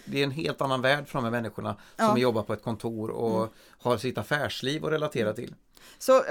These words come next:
Speaker 2: precis, och det skulle jag vilja säga då, alltså att det,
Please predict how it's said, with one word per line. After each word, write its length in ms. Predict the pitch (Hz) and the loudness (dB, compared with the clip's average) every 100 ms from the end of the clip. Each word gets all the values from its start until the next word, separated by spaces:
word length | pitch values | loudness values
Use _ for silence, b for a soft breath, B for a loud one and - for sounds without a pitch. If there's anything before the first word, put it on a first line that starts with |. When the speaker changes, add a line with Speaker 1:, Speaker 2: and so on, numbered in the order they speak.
| - | -2
Speaker 2:
precis, 440 | 294 - 311 214 | -2 0 0 2
och 100 | 240 | 4
det 120 | 262 | 4
skulle 280 | 262 262 254 | 4 2 4
jag 120 | 240 | 4
vilja 340 | 226 214 208 208 | 4 4 4 2
säga 260 | 247 208 | 2 2
då, 80 | 196 | 4
alltså 220 | 180 185 | 2 0
att 100 | 208 - _ | -6 -6 _
det, 120 | - | -6